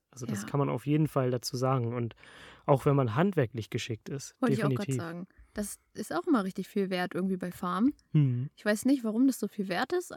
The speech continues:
Speaker 2: aber, hm, keine Ahnung, wenn die dann sehen, „Ah, du bist handwerklich geschickt“, oder schreibst es halt vorher schon rein und beweist es dann auch ein bisschen,
Speaker 1: Mhm.
Speaker 2: dann kommt es immer gut an.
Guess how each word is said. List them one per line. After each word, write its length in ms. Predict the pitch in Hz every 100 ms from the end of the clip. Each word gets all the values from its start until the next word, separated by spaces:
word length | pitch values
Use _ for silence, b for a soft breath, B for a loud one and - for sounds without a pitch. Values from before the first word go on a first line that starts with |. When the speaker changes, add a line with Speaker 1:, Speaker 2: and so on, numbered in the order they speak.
| -
Speaker 2:
aber, 320 | 214 226 226 b b b b _ _ _ _ _
hm, 120 | - 208
keine 220 | - 226 226
Ahnung, 160 | 262
wenn 100 | 202
die 80 | 208
dann 240 | 196 190
sehen, 240 | 190 214 220
„Ah, 180 | 262 269
du 100 | 214
bist 180 | 202 -
handwerklich 400 | 208 196 190 -
geschickt“, 400 | 190 277 370 -
oder 240 | 202 180 -
schreibst 360 | - 180 - -
es 60 |
halt 100 | 175
vorher 200 | - 175
schon 180 | - 175
rein 220 | 175 220
und 80 | 202
beweist 420 | 170 - - 214
es 80 | -
dann 180 | - 262
auch 200 | 277 320
ein 80 | 262
bisschen, 360 | 285 - 294 359
Speaker 1:
Mhm. 360 | 135 123 123 131 -
Speaker 2:
dann 140 | 202
kommt 200 | 185 175
es 40 | -
immer 180 | 170 196
gut 180 | 262
an. 220 | 226 190